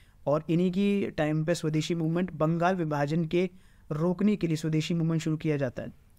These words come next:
लॉर्ड हार्डिंग उन्नीस सौ दस से लेके उन्नीस सौ सोलह तक, नाइनटीन हंड्रेड टेन से लेके नाइनटीन हंड्रेड सिक्सटीन तक, इस टाइम पे कैपिटल of इंडिया को शिफ्ट कर दिया गया कलकत्ता से दिल्ली में।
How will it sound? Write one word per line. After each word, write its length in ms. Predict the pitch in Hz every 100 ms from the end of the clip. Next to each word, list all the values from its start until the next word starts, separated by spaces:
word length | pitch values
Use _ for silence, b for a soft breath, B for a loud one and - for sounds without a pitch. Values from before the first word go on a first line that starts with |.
| b b -
लॉर्ड 220 | 160 175
हार्डिंग 400 | 156 139 156 202 220 - -
उन्नीस 260 | 165 170
सौ 80 | 175
दस 160 | 156 147
से 120 | 160
लेके 220 | 156 156
उन्नीस 360 | - 156 156 -
सौ 100 | 156
सोलह 340 | - 143 151
तक, 180 | 151 -
नाइनटीन 260 | 156 143 147
हंड्रेड 180 | 151 147
टेन 160 | 147
से 120 | 143 147
लेके 180 | 143
नाइनटीन 220 | 147 139 139
हंड्रेड 160 | 143
सिक्सटीन 400 | - - - 175
तक, 140 | 196 226 b b b b b - -
इस 160 | 214 -
टाइम 240 | 185 175
पे 120 | 185
कैपिटल 440 | 185 170 156 165 175
of 80 |
इंडिया 160 | 165 165
को 100 | 170
शिफ्ट 240 | - 165
कर 160 | - 156
दिया 180 | 151 151
गया 100 | 170
कलकत्ता 440 | 160 151 147 -
से 140 | 151 156
दिल्ली 360 | 135 131 139
में। 120 | 170